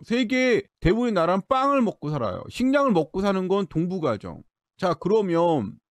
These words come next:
캄보디아라든지 베트남에서 식량을 앞으로 수출을 할까요? 돈의 문제, 이제 이거는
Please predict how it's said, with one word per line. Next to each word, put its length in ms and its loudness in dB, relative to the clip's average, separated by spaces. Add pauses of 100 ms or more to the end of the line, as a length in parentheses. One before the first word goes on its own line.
(280)
캄보디아라든지 1300 0
베트남에서 1000 -4
식량을 600 -2
앞으로 720 -4
수출을 400 -4
할까요? 440 2 (500)
돈의 360 4
문제, 300 2 (100)
이제 500 2 (380)
이거는 720 2